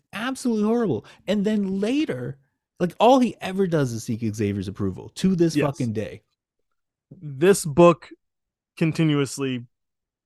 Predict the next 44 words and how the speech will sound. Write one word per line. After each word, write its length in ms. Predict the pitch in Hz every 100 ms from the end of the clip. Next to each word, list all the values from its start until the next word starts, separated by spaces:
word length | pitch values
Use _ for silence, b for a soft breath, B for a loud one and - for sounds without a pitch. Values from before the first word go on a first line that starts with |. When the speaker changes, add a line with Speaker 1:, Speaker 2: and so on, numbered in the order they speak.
| -
Speaker 2:
pushes 280 | 160 156 139
my 200 | 135 131
idea 320 | 120 127 123
that, 200 | 123 107
like, 280 | 127 131 - b b _ -
oh 240 | 180 196
yeah, 340 | 202 208 185
Cyclops 540 | 147 170 175 - 180 -
is 120 | 147
way 600 | 127 127 151 151 151 147
better 360 | 135 139 135 131
when 120 | 127
he's 120 | 127
by 200 | 120 113
himself. 360 | 110 - 87 - _ _ _ _ _ _
Speaker 1:
Yeah. 280 | 135 233 208
Speaker 2:
Without 240 | 151 156 -
any 320 | 185 202 196
of 100 | 170
the 80 | 160
people 340 | - 175 156
that 200 | 160 156
held 240 | - 151 151
him 100 | 143
back 260 | 131 127
as 140 | 131 123
a 80 | 117
kid. 400 | - 147 165 180 _ _
He 160 | 165
needed 320 | 160 190 202 165
them 180 | 165
as 180 | 147 139
a 60 | 131
kid. 320 | - 131 92
He 100 | 120
needed 380 | 135 165 170 135
Xavier. 500 | 139 131 123 127 123 _ -
He 120 | 131
needed 280 | 139 139 120
Jean. 440 | 123 120 98 90 _ _ _
But 100 | -
him 220 | - 175 190
by 160 | 170
himself 480 | 139 123 - 156 135